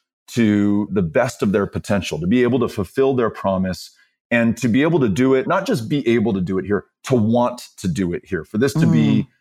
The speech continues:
Speaker 1: the, the destination for talent and enterprise and those who wanna do big, bold, exciting things. I think that is so much of our, of our history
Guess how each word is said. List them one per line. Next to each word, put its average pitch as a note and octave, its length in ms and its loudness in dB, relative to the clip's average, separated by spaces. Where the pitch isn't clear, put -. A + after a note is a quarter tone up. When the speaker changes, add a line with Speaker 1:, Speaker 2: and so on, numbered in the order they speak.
Speaker 1:
the, B2 200 0
the C3 360 2
destination G2+ 1000 -2
for G#2+ 520 2
talent A2 600 -2
and F#2+ 220 -2
enterprise F#2 1040 -2
and F#2+ 500 0
those A#2+ 480 2
who B2+ 80 0
wanna G#2+ 260 2
do G2+ 360 0
big, G2+ 580 0
bold, F#2 500 0
exciting G2+ 680 0
things. F2+ 360 -2
I C#3 80 4
think E3+ 200 2
that D#3+ 120 4
is C3+ 140 0
so D3+ 220 -2
much A2+ 320 0
of A2 120 0
our, F#2 260 -2
of G2 80 0
our F2 120 0
history C3+ 580 -2